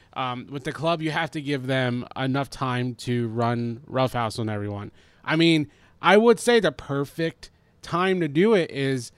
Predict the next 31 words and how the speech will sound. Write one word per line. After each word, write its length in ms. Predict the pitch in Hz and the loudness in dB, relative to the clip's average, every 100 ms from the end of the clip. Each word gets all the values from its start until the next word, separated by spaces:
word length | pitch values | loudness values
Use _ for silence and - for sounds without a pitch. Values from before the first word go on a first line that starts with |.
| _ | _
if 300 | - 123 - _ | -8 -8 -8 _
Dean 380 | 127 135 147 165 | -4 0 0 -2
and 180 | - 127 | -4 -8
Seth 320 | - 156 - | -2 -2 -2
win, 420 | 135 208 175 156 - - | 2 4 4 0 -6 -8
send 320 | - 139 160 | -2 0 0
the 60 | |
Hoots 320 | 151 196 214 170 | 0 -2 0 2
after 400 | 156 151 160 156 | 2 0 -4 -4
'em, 180 | 156 - _ _ - | -4 -10 _ _ -8
and 180 | 147 143 | -2 0
then 460 | 143 147 147 139 127 _ - - _ _ - | 0 0 0 -2 -4 _ -20 -20 _ _ -10
Roman 400 | 120 147 160 156 | 0 2 4 2
Reigns 340 | 160 165 143 | 2 0 -2
and 120 | 135 | -4
Finn 180 | 165 147 | -2 0
Balor 360 | 151 156 143 127 | 2 4 2 0
can, 260 | 127 120 | -2 -2
and 240 | 117 120 117 | -2 -2 0
battle 280 | 123 131 131 | 0 2 2
out 200 | 131 107 | 0 -2
for 100 | 120 | -4
something, 420 | - 113 107 110 | -4 -4 -4 -6
and 160 | 107 120 | -4 -2
then 140 | 120 | 0
there 160 | 123 127 | 2 2
you 120 | 131 | 4
go. 140 | 123 113 | 4 4
There's 240 | 120 120 | 2 2
your 120 | 117 | -2
story. 540 | - - 139 123 104 | -6 -2 0 0 -2